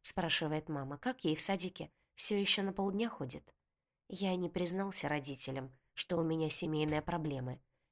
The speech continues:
Мягко говоря, у меня на столе уже лежит уведомление о разводе, и разговариваю я с мамой не из своего дома. «Отлично», отзываюсь я, уже пару раз оставалась до ужина. «Вы в этом году приедете на новогодние праздники, хоть на пару дней?»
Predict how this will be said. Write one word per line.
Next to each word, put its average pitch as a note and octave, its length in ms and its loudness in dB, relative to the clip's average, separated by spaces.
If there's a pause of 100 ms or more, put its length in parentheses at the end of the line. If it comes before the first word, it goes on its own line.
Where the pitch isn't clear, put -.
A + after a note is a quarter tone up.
Мягко G3+ 320 -2
говоря, E3 440 -4 (380)
у G#3+ 80 0
меня F#3+ 200 4
на F3+ 80 4
столе F#3 360 4
уже D#3 200 2
лежит D#3 320 0
уведомление D3+ 680 2
о D#3+ 140 -4
разводе, D3+ 640 -2 (200)
и - 80 -2
разговариваю D#3+ 760 2
я D3+ 100 2
с - 140 2
мамой D3 400 0 (180)
не G3+ 160 2
из G3 140 6
своего D#3+ 400 2
дома. B2+ 360 -6 (380)
«Отлично», A#3 720 2
отзываюсь D3+ 640 2
я, C#3 240 -2
уже F3+ 240 0
пару F#3 280 0
раз G3 260 0
оставалась D#3 600 2
до F3 140 0
ужина. C#3 460 -2 (480)
«Вы G3+ 160 0
в G#3+ 40 0
этом A3 200 2
году G#3 260 4
приедете G3 560 2
на D#3+ 100 0
новогодние E3 520 2
праздники, C#3 520 -2
хоть - 220 -4
на A#3 80 -2
пару B3+ 240 2
дней?» E3+ 340 -2